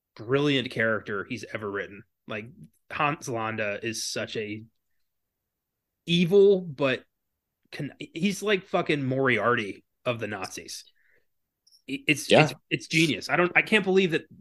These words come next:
Speaker 1: that character came out of the same dude who made, like, you know, fucking Mister Blonde. Like,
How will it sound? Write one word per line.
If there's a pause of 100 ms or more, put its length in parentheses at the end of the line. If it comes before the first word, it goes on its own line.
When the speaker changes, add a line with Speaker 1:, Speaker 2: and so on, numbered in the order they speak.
Speaker 1:
that (540)
character
came
out
of
the
same
dude
who
made,
like, (400)
you
know,
fucking
Mister
Blonde. (760)
Like,